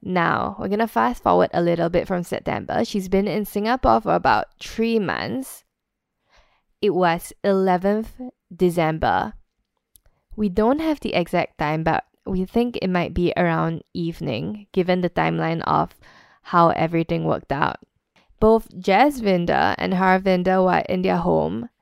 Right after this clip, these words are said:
at block two two eight A, Balestier Road. So Harvinder allegedly walked in on Jasvinder lying in their bed, and she was on a long-distance call to someone that he didn't know. All right,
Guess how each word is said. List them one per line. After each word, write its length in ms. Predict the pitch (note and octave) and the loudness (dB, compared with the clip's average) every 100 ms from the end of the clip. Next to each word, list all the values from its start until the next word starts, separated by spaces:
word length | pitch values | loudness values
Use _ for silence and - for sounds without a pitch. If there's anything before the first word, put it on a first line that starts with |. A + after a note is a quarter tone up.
| _ | _
at 180 | - F#3+ | -8 -2
block 300 | G#3+ G#3+ - - _ | 2 2 0 -12 _
two 140 | B3+ B3+ | 0 2
two 220 | C4+ B3 - | 2 0 0
eight 200 | F#3+ F#3 | -2 -2
A, 400 | F3 D#3+ E3 F#3 - _ _ - | -4 -2 -2 -6 -12 _ _ 0
Balestier 880 | F3+ F3 D#3+ - - F3+ E3+ E3+ F#3 - | 2 4 2 0 -2 2 2 0 -4 -4
Road. 320 | F3 D#3+ D3 - _ _ _ _ _ _ | 0 2 0 -2 _ _ _ _ _ _
So 240 | - G#3+ G#3 | 0 4 4
Harvinder 640 | G#3+ G#3+ G3+ A3+ C4 C#4+ - | 4 2 4 2 4 2 2
allegedly 800 | G3+ F3+ F3+ F#3+ - E3 D#3+ F3 | 2 2 0 -2 -2 -2 0 0
walked 420 | E3+ F3 - - | 2 2 0 -4
in 180 | F#3+ F3+ | -2 0
on 180 | E3+ F3 | 0 0
Jasvinder 580 | E3+ E3 F3 E3 F3 | -2 0 -2 0 0
lying 460 | F3 D#3+ E3 F3 F3 - | 0 -2 -2 -4 -6 -6
in 200 | F3+ E3+ | -6 -4
their 180 | E3+ | -4
bed, 300 | E3+ E3+ - - - | -2 -2 -2 -4 -2
and 200 | G#3 G3 | -2 -2
she 200 | - G#3+ | -2 0
was 200 | G#3 - | 0 -2
on 240 | - F#3 - | 0 0 0
a 100 | F#3+ | -2
long-distance 920 | F#3 F#3 G3+ C4+ A#3+ G3+ - G3 F#3+ | 0 0 0 -2 -4 -6 -4 -4 -4
call 460 | - - E3 D3+ G3 - | -8 -4 -2 0 -4 -6
to 80 | |
someone 560 | F#3 F#3 G#3+ G#3+ - A3+ - _ _ - | -4 -2 -2 -2 -4 -10 -14 _ _ -4
that 120 | F3+ | -4
he 220 | E3+ F#3 | -2 0
didn't 300 | F3 F3 - | 2 2 0
know. 400 | F3 A3 C4 F3 - _ _ _ _ - | 2 4 4 -2 -10 _ _ _ _ -6
All 80 | D#3+ | 0
right, 240 | E3+ A3+ | 0 -2